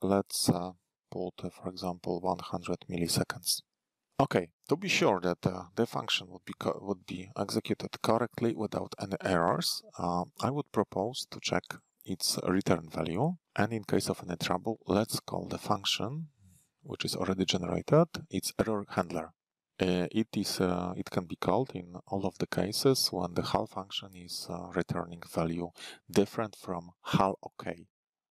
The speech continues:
which is the proper execution of the, of the hal function. <laughs> Okay, so I use if, then it's not equal hal OK,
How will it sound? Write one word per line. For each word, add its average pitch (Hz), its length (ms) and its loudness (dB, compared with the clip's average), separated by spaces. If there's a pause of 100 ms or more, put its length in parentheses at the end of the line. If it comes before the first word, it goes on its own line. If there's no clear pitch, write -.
(260)
which - 260 -12
is 87 100 -12
the - 120 -4
proper - 400 -4
execution - 580 -6
of 87 200 -10
the, 85 200 -6
of 87 140 -10
the 92 100 -6
hal - 140 0
function. - 400 -2 (100)
<laughs> - 680 -2
Okay, 95 240 2
so - 260 -4
I 101 80 -4
use 104 340 -2 (160)
if, - 380 -2 (800)
then 117 400 2 (640)
it's - 200 -8
not 98 300 -6
equal 90 380 -2
hal 98 460 0 (420)
OK, 117 640 0